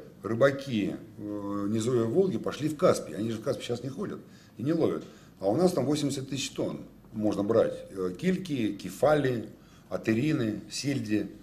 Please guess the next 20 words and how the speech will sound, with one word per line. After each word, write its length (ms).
А, 400
но 640
понятно, 260
что 140
спуститься 600
с 60
деревни 320
так 260
по 80
косогору, 720
сделать 340
притонение 500
и 40
в 60
обед 220
быть 160
дома 320
интереснее, 440
чем 200
идти 320